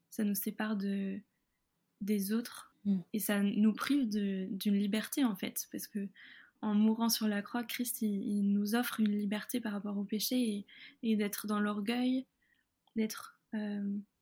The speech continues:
Speaker 1: au contrôle et, et de penser que, qu'on est maître <laughs> de notre,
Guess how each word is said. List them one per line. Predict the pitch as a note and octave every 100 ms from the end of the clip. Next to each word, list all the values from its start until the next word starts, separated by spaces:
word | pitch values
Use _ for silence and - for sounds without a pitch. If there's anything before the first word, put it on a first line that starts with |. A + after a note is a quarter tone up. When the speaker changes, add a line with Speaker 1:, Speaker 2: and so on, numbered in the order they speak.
| _ _ _
Speaker 1:
au | A#3+
contrôle | A#3 B3 A3+ - B3+ B3
et, | A3 G#3 A3
et |
de | G3 G#3
penser | - A3 - A#3
que, | - G#3+ G3+ G3 G3 _ _ -
qu'on | G#3+
est |
maître | G#3 A3 B3+ - A#3
<laughs> | A3+ B3+ A#3+ A3+ -
de | A3
notre, | G#3 G3+ -